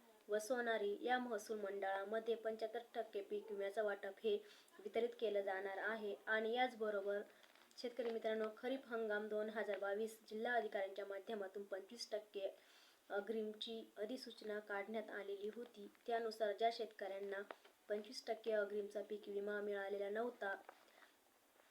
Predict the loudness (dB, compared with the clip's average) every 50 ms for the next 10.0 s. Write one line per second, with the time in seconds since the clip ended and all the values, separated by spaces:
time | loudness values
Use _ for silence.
0 | -20 -20 -20 _ _ _ _ _ _ _ _ _ _ -20 -18 -12 -6 -2 0 0
1 | 2 4 2 2 2 2 2 2 2 2 2 2 0 0 0 0 0 2 0 0
2 | 0 0 0 0 0 0 0 0 -2 -2 -4 -4 -4 -2 -2 -2 0 0 0 0
3 | 2 0 0 0 0 -2 -6 -6 -4 -2 0 0 0 0 0 0 0 0 0 0
4 | 0 0 0 -2 -4 -6 -8 -8 -6 -6 -6 -8 -6 -6 -6 -6 -4 -4 -6 -6
5 | -6 -8 -10 -12 -18 -20 -20 -20 -6 0 0 0 2 2 0 0 0 0 0 0
6 | 0 2 2 0 -2 -6 -10 -10 -8 -6 -2 -2 0 0 0 0 0 0 -2 -2
7 | -2 -2 -2 -2 -2 0 0 -2 -2 -2 -4 -4 -4 -4 -4 -6 -10 -16 -20 -20
8 | -20 -20 _ -4 -2 -2 0 0 -2 -2 0 2 2 2 2 2 0 0 0 -2
9 | -4 -2 -2 -4 -4 -4 -2 -4 -2 0 2 0 0 0 -2 -2 0 4 4 4